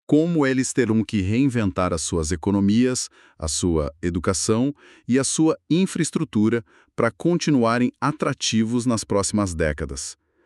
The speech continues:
agora que perderam de vez a muleta da guerra fiscal?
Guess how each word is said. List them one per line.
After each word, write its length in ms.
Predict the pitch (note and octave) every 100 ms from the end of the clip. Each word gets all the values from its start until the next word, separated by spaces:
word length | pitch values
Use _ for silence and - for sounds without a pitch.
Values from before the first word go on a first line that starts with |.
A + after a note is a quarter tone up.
| _ _
agora 400 | F2 D#2+ F2 G2
que 140 | A#2+ A2+
perderam 480 | A2 F2 F#2 F#2 F#2
de 160 | C3+
vez 500 | A2+ G2+ A#2+ C3+ - -
a 60 | A#2+
muleta 420 | A2+ F#2+ A2 A2
da 120 | F#2+
guerra 320 | E2+ F#2 F#2
fiscal? 560 | - F#2 - D2+ B1+